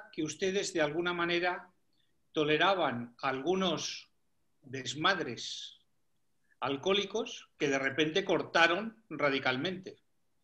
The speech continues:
que de repente pidieron un cierto decoro, que yo comparto,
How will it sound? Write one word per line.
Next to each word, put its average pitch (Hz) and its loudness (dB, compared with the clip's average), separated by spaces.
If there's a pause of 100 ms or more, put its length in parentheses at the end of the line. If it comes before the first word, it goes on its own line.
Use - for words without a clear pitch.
(360)
que 147 0
de 139 0
repente 156 0
pidieron 180 4
un 160 -6
cierto 170 0
decoro, 220 4
que 117 -10
yo 165 2
comparto, 175 0